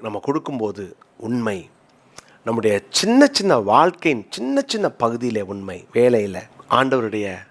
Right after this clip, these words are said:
ஊழியத்தை செய்வதில், என்னுடைய வீட்டு கடமைகள் செய்வதில், என்னுடைய வாயின் வார்த்தைகள்ல,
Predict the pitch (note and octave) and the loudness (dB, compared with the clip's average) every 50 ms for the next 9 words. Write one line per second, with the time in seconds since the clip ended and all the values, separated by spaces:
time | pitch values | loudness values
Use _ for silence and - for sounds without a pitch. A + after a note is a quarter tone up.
0 | _ - A#2+ C3+ E3 F3 F3+ E3 E3+ - A#2 - - A2+ G#2+ A2 G#2 G#2+ F#2+ G2+ | _ -4 2 2 4 6 6 4 4 0 -6 -2 -2 -2 -2 -2 -6 -6 -8 -8
1 | F#2+ F2+ E2+ - _ _ - B2+ B2+ B2+ A2+ A#2 A#2 A2 G#2+ G2+ A#2 E3+ A#3+ - | -8 -10 -12 -16 _ _ -2 0 0 2 4 4 4 4 4 2 4 4 4 4
2 | - - - - - B2+ B2 C3+ C3+ C3 A2+ A2 G2+ - - - G2+ G2 F#2 G2 | 2 -4 -4 -2 0 0 0 2 0 0 -2 -2 -8 -8 -8 -10 -10 -10 -10 -12
3 | F#2 G2 G2 F#2 F2 - _ - A2 A#2+ A#2 A#2+ A2+ G#2 G2 A#2+ C3+ D#3+ G3+ A3+ | -12 -12 -14 -14 -16 -18 _ -2 0 2 4 4 2 4 4 6 6 6 6 4
4 | G#3+ G3+ D#3 G#2+ G#2+ G2+ A#2 - _ - A#2 F2+ G2 F2+ F2+ | 0 -4 -4 -4 -4 -4 -4 -6 _ -10 -10 -8 -8 -14 -14